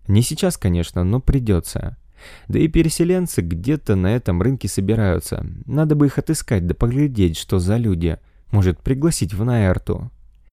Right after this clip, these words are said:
Избыток людей в Делоуэ привёл к такому странному явлению, как переселенческие караваны,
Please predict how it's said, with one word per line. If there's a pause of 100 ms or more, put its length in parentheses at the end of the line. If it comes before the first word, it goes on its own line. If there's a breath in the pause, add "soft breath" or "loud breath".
(240)
Избыток
людей
в
Делоуэ
привёл
к
такому
странному
явлению,
как
переселенческие
караваны,